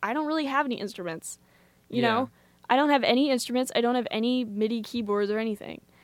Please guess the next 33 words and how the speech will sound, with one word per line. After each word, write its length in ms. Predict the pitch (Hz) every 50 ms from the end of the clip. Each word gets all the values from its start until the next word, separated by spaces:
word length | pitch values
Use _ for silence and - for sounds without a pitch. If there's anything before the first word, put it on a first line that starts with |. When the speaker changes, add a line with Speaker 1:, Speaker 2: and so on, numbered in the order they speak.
| _ _ _
Speaker 1:
So 480 | - - - 233 202 208 208 190 - - _ _
what 200 | 208 202 220 220
I'm 140 | 214 220 220
kind 180 | - - 240
of 160 | 240 214 208 - - - - _
forced 420 | - - 233 220 240 254 - - -
to 80 | - 254
do 440 | 190 214 233 247 247 226 208 202 -
is, 220 | - 208 208 185
like, 320 | 190 185 175 175 - -
just 320 | - - 202 214 214 233 -
take, 320 | 208 190 180 208 208 -
like, 260 | 220 226 233 233 220
a 60 | 247 233
little, 320 | 233 247 254 254 269 262
like, 340 | 269 277 277 294 - - 440 - 415 - _ _ _ _ _ _ - - - - - - - -
keyboard 380 | - 370 359 339 349 339 339 311
hook 260 | 311 320 302 311 320 - - -
and 160 | - 262 262
then 160 | 262 262 262
just 180 | 269 269 - -
be 120 | 285 277
like, 260 | 269 240 - - - -
"Okay, 220 | - 190 - - -
I'll 140 | - 311 330
put 180 | - - 415
a 60 | 359 - _
beat 220 | - - - - -
under 180 | 233 392 - 453 480
this." 400 | 370 - 480 - 508 - 349 -
<laughs> 60 | - - - _ _ _ _ _ _ _ _ _ _ _ _ _ _ _ - - _ _ _ _ - - _ _ _ _ _ - - - - - - 640 587 539 - -
You 140 | - 277 277 294
know? 400 | 294 285 302 330 - - 381